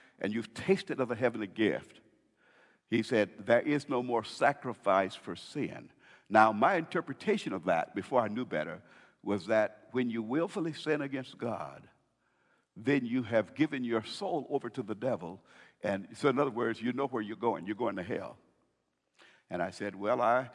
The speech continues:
if, since I'm gonna go to hell, I might as well go to hell with a, with a splash. I'm gonna come to Atlanta then and just really make it big here, business-wise. So when I die, I can at least, I say, I lived large for a while."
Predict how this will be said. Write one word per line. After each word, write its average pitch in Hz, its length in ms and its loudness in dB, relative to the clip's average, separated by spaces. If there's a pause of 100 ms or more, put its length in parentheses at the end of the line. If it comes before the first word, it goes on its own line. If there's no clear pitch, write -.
(160)
if, - 180 -14
since 147 200 2
I'm 143 80 4
gonna 139 100 -6
go 147 120 2
to 127 120 2
hell, 110 380 4
I 120 80 0
might 120 200 2
as 113 80 -10
well 123 120 -2
go 113 140 0
to 104 100 2
hell 113 200 2
with 104 180 -4
a, 90 100 -6 (400)
with 120 120 0
a 95 60 -10
splash. - 640 4
I'm 101 100 -4
gonna 101 100 -2
come 101 180 0
to 101 80 -2
Atlanta 95 400 2
then 92 300 0
and 80 220 -8
just 98 280 -2 (280)
really 113 240 6
make 107 300 2
it 82 180 -4
big 104 300 4
here, 78 340 0 (480)
business-wise. 98 840 0
So 110 140 -4
when 107 160 0
I 95 100 4
die, 92 540 4 (260)
I 107 120 2
can 95 100 -2
at - 20 2
least, 123 180 0
I 90 60 -2
say, 92 160 0
I 101 80 6
lived 110 300 0
large 110 400 0
for 101 160 0
a - 20 2
while." 104 400 2